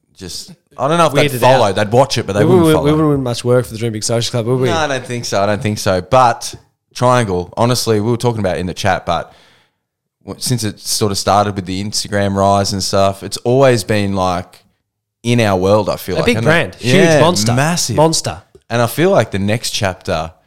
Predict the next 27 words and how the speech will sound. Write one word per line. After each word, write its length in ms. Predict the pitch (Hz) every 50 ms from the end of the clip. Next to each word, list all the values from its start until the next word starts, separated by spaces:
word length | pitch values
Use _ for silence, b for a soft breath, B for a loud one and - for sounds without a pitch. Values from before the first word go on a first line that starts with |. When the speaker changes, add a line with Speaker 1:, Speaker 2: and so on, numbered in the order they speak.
| _ _ _ _ _ _ _
Speaker 1:
for 140 | - -
Aaron's 360 | 73 90 98 95 92 90 87 -
just 120 | - -
gonna 140 | 98 92 92
be 220 | 82 90 85 78 -
even 240 | 92 90 87 82
bigger, 380 | - - 78 78 90 80 - - _ _ _ -
which 180 | 98 95 -
is 120 | 107 98 98
exciting. 540 | 101 - - 104 101 110 110 101 95 87
And 160 | 90 92 92 -
to 80 | - 113
do 180 | 131 160 170
it 80 | 147 120
all, 300 | 117 113 117 113 113 B B B B B B B B B
juggling 320 | - 123 117 104 107 104 98
the 80 | 95
family 540 | - - 98 98 98 101 98 101 101 98 98
and 120 | 95 98 95
doing 200 | 104 104 104 101
all 80 | 95 92
that 120 | 95 95 -
sort 120 | - 110
of 40 | 98 90
stuff, 220 | 123 123 123 -
'cause, 260 | - 147 139 131 -
like, 200 | 139 131 131 131